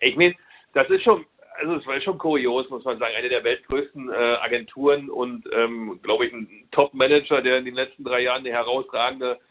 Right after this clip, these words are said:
Arbeit geliefert hat bei Transfers, ähm, dass da am Ende das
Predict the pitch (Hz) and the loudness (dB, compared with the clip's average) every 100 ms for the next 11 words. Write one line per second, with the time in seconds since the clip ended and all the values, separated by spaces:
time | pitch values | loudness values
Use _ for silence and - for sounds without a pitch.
0 | _ _ - 107 123 131 123 120 120 131 | _ _ -4 0 2 0 -2 -6 -8 -4
1 | 131 117 117 117 113 - 113 110 - 127 | -4 -2 -4 -2 -4 -2 -4 -4 -4 0
2 | 123 123 - - 110 117 120 120 117 - | 0 -2 -8 -6 -4 -4 -8 -14 -16 -20
3 | - - - 113 - 131 135 135 135 151 | -20 -20 -6 -6 4 6 6 4 0 0
4 | 139 | 0